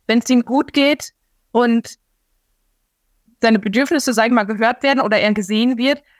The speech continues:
dass er dann auch ein wertvoller Beitrag sein kann. Und du hast vorhin angesprochen, die Bibliotheken zum Beispiel auch, dass es ja viele Einrichtungen auch gibt, die finanziert werden, die ja, äh, einfach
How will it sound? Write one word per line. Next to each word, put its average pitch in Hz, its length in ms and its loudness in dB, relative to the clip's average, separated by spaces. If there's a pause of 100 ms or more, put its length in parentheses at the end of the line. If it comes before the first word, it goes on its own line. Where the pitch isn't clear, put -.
(100)
dass 226 200 0
er 214 140 2
dann 214 280 2
auch 202 300 0
ein 196 120 -8
wertvoller 190 360 -2
Beitrag 196 360 -2
sein 185 300 -2
kann. 190 220 -2
Und 185 300 -6
du 196 80 -4
hast 190 120 -2
vorhin 208 180 -4
angesprochen, 202 420 -2
die 196 80 -2
Bibliotheken 202 580 -2
zum 220 180 0
Beispiel 214 320 0
auch, 208 120 0
dass - 180 -6
es 196 120 -10
ja 196 140 2
viele 208 380 0 (300)
Einrichtungen 208 540 0
auch 196 180 0
gibt, - 220 -4
die 226 120 -2
finanziert 208 560 -2
werden, 214 240 2
die 202 100 0
ja, 196 200 2 (100)
äh, 202 240 0
einfach 202 300 -2